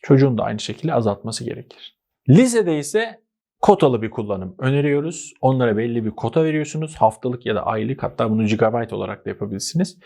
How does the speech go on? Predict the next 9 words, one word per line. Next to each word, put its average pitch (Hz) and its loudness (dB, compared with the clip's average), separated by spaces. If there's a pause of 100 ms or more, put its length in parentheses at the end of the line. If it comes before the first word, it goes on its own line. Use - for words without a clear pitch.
(180)
Ve 120 0
çocuğun 160 2
kendi 170 2
kendine 110 -2
tüketmesini - -8
istiyorsunuz. - -4 (480)
Lisede 151 4 (300)
artık 131 -4
iş - -4